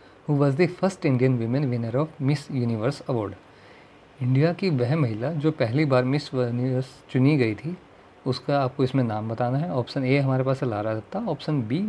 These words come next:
रीता फारिया, option सी ऐश्वर्या राय, ऑप्शन डी सुष्मिता सेन। काफ़ी easy question है लेकिन भूलने वाला question है, इसमें लोग confuse हो सकते हैं, कुछ options ऐसे हैं इसमें। तो इसका answer है,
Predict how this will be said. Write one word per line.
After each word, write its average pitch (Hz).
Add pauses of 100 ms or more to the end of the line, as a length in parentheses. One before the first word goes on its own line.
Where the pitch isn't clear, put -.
रीता 117 (260)
फारिया, 127 (420)
option 139
सी 185
ऐश्वर्या 131
राय, 117 (480)
ऑप्शन 127
डी 190
सुष्मिता 131
सेन। 104 (120)
काफ़ी 123 (140)
easy 139
question 165
है 214
लेकिन 131 (480)
भूलने 123
वाला 127
question 120
है, 190
इसमें 143
लोग 117
confuse 120
हो 131
सकते 135
हैं, 233 (120)
कुछ -
options 117
ऐसे 110
हैं 139
इसमें। 175 (580)
तो -
इसका -
answer 131
है, 147